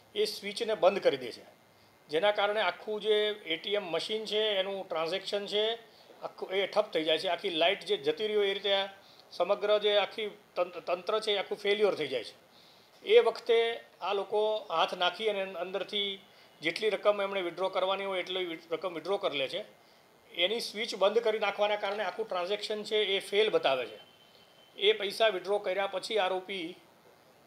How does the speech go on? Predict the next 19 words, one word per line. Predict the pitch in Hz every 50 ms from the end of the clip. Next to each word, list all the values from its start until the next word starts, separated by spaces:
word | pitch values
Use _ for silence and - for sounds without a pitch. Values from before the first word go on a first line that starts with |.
| - - _ -
કસ્ટમર | - 175 - - - 214 220 226
કેરની | 214 - 220 214 208 208 214
અંદર | 214 214 208
ફરિયાદ | 208 - - - - 190 196 220 208 208
કરે | 208 180 180 170
છે | 156 165 190
કે, | 196 226 196
"ભાઈ, | 208 202
અમે | 175 175 185 196 202
આ | 196 180 185
એક | 190 190 185 -
ટ્રાન્ઝેક્શન | 165 160 165 165 185 180 - 202 190 185 190 180
આટલા | 160 - 190 185 185
સમયે | - 185 175 180 185 185 185
આ | 180 170 185 180 - - - - -
એ | 165
ટી | 165 185 185
એમમાંથી | 180 180 180 175 185
કર્યું, | 175 - 185 185 185 143 135